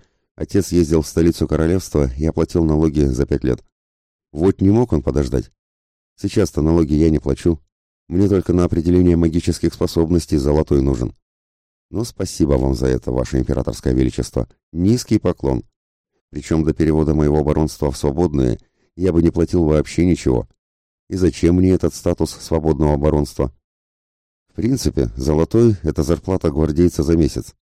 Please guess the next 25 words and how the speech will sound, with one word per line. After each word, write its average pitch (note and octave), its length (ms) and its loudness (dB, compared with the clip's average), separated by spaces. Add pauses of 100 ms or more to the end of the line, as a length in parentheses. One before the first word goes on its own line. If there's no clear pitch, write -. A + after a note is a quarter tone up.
(420)
То F#2 120 0
есть F2+ 240 0
у F2+ 80 -2
моих F2 300 4
служивых E2 720 2
каждый D#2 340 0
месяц F2 300 0
в - 100 -20
карманах D2+ 520 0
десяток C#2+ 460 -2
золотых. C#2 460 -2 (1000)
Надо F#2 220 0
только F2+ 280 0
дать E2+ 200 2
им E2 80 2
возможность D#2+ 480 0
потратить. C#2 480 -4 (640)
Кабак, C#2 360 -2
бордель, C2+ 560 0
что - 180 -4
ещё? C2 280 0 (560)
Починка E2 420 -2
доспехов D2+ 480 -2
и C#2+ 40 0
оружия. C2 500 0